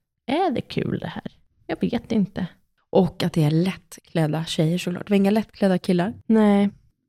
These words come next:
Speaker 2: Jag hade ju för sig velat sett Aaron Carter i sina små Speedos trilla ner i vattnet.
Speaker 1: Undrar om den här, ehm, finns, alltså hur länge, hur länge den, eh, Water Splash
Speaker 2: Jag har aldrig hört om den
Speaker 1: Gröna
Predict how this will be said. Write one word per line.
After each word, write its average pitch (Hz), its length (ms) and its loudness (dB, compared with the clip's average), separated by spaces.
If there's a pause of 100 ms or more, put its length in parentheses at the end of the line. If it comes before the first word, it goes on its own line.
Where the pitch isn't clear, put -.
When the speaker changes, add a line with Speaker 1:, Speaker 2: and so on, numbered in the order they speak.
Speaker 2:
Jag - 140 -6
hade - 200 -6
ju - 60 -4
för - 80 -8
sig - 180 -6
velat - 220 -6 (280)
sett - 260 -6
Aaron 165 240 -4
Carter - 380 -6
i 90 180 -6
sina 170 300 -8
små 170 320 -6
Speedos - 640 -4
trilla 175 300 -2
ner 170 140 -4
i 175 40 -6
vattnet. 180 420 -14 (1700)
Speaker 1:
Undrar 220 300 2
om 254 120 2
den 220 140 4
här, 170 380 2
ehm, 160 280 2 (1400)
finns, 180 420 -2 (260)
alltså 196 260 -6
hur 190 240 0
länge, 196 260 2
hur 214 120 8
länge 220 280 6
den, 196 440 4
eh, 180 300 2 (440)
Water - 440 -2
Splash - 880 -6
Speaker 2:
Jag 247 80 2
har 277 60 4
aldrig 214 240 6
hört 311 400 0
om 202 120 4
den 147 180 0
Speaker 1:
Gröna 170 260 2